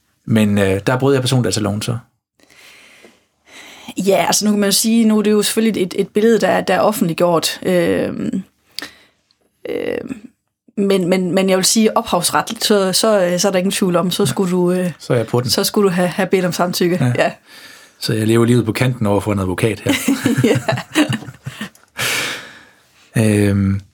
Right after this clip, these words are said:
Speaker 1: hvad, hvad, hvem er egentlig omfattet af forordningen? Altså, hvem skal rette sig ind efter den?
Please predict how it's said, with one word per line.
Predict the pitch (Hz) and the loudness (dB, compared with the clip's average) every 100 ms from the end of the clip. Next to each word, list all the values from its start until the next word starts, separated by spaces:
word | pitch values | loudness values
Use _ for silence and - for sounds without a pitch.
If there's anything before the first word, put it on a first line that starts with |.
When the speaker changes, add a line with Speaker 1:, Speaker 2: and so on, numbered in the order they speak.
| _ _ _ _ - _ - | _ _ _ _ -20 _ -8
Speaker 1:
hvad, | 127 123 135 | -4 0 0
hvad, | 131 127 156 | 0 0 0
hvem | 131 160 | 0 2
er | |
egentlig | 131 139 107 | 2 2 2
omfattet | 180 - 107 | 0 -2 -4
af | 98 | -2
forordningen? | 104 90 110 107 | -2 -2 -4 -6
Altså, | 110 | -2
hvem | 120 135 | 0 0
skal | - | -2
rette | - - | -4 -2
sig | - 139 | 0 0
ind | 160 | -2
efter | 127 | -4
den? | - | -10